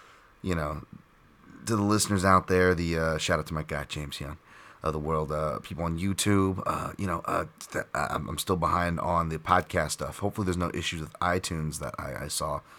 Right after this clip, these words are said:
some rumblings of the timeline. Of course, you know, you guys can access smartphone-friendly players at mixed martial analyst dot com. Means it'll play on your smartphone no matter what you got. You can still browse and go do other stuff.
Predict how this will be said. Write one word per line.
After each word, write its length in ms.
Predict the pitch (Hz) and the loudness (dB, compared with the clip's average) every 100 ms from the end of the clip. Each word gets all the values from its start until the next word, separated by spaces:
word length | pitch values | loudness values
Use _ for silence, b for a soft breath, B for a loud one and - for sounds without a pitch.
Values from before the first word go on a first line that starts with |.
| B | B
some 260 | - 98 90 | -4 0 8
rumblings 400 | 101 107 95 85 | 8 8 4 2
of 60 | 78 | -2
the 60 | |
timeline. 540 | 80 95 113 92 67 64 | 0 2 4 2 0 -6
Of 380 | - - _ | -18 -20 _
course, 240 | - 85 80 | -4 -2 0
you 60 | |
know, 80 | 85 | -2
you 100 | 82 | -2
guys 160 | 80 78 | -2 -2
can 160 | 80 - | -4 -2
access 480 | 85 80 - 80 - | -2 0 0 0 2
smartphone-friendly 1080 | 98 98 - - 95 87 - - 107 123 | 2 2 0 -2 0 0 -4 -2 0 0
players 440 | 107 - 78 73 71 | -4 -2 -2 -2 -4
at 80 | 65 | -8
mixed 200 | 78 - | -8 -6
martial 300 | 69 - 69 | -8 -6 -8
analyst 300 | 69 67 - | -8 -8 -8
dot 180 | 64 | -8
com. 220 | - 69 73 | -8 -8 -8
Means 140 | 67 | -8
it'll 120 | 62 | -10
play 220 | - - | -10 -10
on 60 | 69 | -10
your 100 | - | -10
smartphone 420 | - 110 - - | -8 -8 -6 -8
no 80 | - | -6
matter 160 | 90 80 | -6 -6
what 180 | 78 | -8
you 60 | 67 | -8
got. 300 | 73 104 110 | -4 -4 -4
You 80 | 69 | -8
can 100 | - | -10
still 160 | - | -6
browse 360 | 76 78 78 78 | -2 0 0 -2
and 80 | 76 | -6
go 60 | |
do 140 | 71 - | -8 -8
other 180 | - 69 | -8 -10
stuff. 340 | - 107 104 | -6 -4 -4